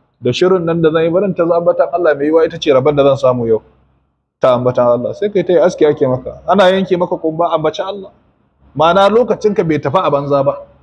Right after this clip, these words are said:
Saboda a wani lokacin ana yanke maka, to me kake yi? Jira kake a gama. Aski me kake yi? Jira kake a gama.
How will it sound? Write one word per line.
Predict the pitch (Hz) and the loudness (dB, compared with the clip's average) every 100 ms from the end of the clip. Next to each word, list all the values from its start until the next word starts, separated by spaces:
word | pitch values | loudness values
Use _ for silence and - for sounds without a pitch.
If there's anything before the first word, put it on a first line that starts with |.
| _ _ _ _ _ _ _ _ _ _ _ _ _ - - - - - | _ _ _ _ _ _ _ _ _ _ _ _ _ -20 -20 -20 -20 -4
Saboda | 180 196 180 | 0 2 4
a | 175 | 4
wani | 185 | 2
lokacin | 220 233 202 190 170 | 0 0 0 -2 -4
ana | 175 175 156 | 0 0 0
yanke | 151 | -2
maka, | 143 143 131 | -4 -6 -12
to | 135 | -6
me | 131 | -4
kake | 131 147 | -4 -4
yi? | 117 101 _ _ _ _ _ _ _ - | -6 -10 _ _ _ _ _ _ _ -2
Jira | 143 170 | 2 2
kake | 147 139 | 2 2
a | 120 | 2
gama. | 120 107 - _ _ _ _ - | 0 -4 -14 _ _ _ _ -2
Aski | 190 - 175 | -2 -2 -2
me | 147 143 | 0 2
kake | 175 175 | 0 -2
yi? | 123 | -2
Jira | 185 | 0
kake | 165 156 | -2 -6
a | 135 | -10
gama. | - | -12